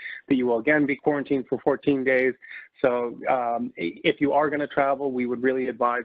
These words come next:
everyone to bring extra supplies with them. If you are on any kind of maintenance medications or those sorts of things,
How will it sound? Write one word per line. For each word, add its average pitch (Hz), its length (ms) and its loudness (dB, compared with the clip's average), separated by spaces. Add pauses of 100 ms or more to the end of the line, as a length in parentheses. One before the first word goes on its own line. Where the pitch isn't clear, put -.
(100)
everyone 120 480 -2 (140)
to 120 320 0 (320)
bring 135 300 2
extra 135 420 -2
supplies 131 460 0
with 135 120 -2
them. 135 360 0
If 131 180 -4
you 123 160 2
are 120 160 0
on 127 480 -2 (320)
any 127 160 2
kind 120 180 0
of 113 60 -2
maintenance 143 340 -2
medications 139 760 2
or - 40 0
those 131 200 0
sorts 135 180 0
of 123 80 -4
things, 127 280 0